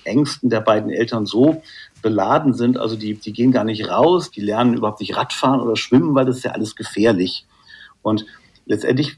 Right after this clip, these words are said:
mm, hat sie diese schöne Analogie, dass sie irgendwann sagt, das ist so ein bisschen wirklich wie in seinem Post-Atom-Apokalypse-mäßigen Katastrophenfilm.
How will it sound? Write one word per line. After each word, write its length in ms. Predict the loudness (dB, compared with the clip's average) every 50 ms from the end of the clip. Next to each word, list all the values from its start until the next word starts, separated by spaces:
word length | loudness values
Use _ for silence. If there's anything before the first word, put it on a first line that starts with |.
| _ -12
mm, 480 | -10 -10 -8 -4 -2 0 0 0 -2 -2
hat 140 | -4 -4 -2
sie 100 | -4 -6
diese 220 | -4 -2 -2 -2
schöne 340 | 0 4 4 4 6 4 4
Analogie, 500 | 2 2 2 2 0 -2 -4 -4 -6 -4
dass 180 | -4 -4 -4
sie 80 | -2 -2
irgendwann 280 | -2 -2 -2 -2 -2 -2
sagt, 220 | -2 -4 -4 -4
das 120 | -6 -8
ist 140 | -8 -8 -4
so 60 | -4
ein 80 | -2 0
bisschen 380 | 0 0 0 0 0 0 2 2
wirklich 340 | 0 0 -2 -4 -6 -2
wie 60 | 2 2
in 120 | 2 2
seinem 320 | 2 0 0 0 -2 -4
Post-Atom-Apokalypse-mäßigen 1900 | -2 -2 -2 -2 -2 -4 -10 -10 -6 -4 -4 -4 2 4 4 4 4 4 2 0 0 0 0 2 2 2 2 2 2 2 2 4 4 2 2 0 -2 -4
Katastrophenfilm. 1200 | -4 -6 -6 -6 -6 -6 0 2 4 4 4 2 0 -4 -2 0 2 4 4 4 4 2 0 -2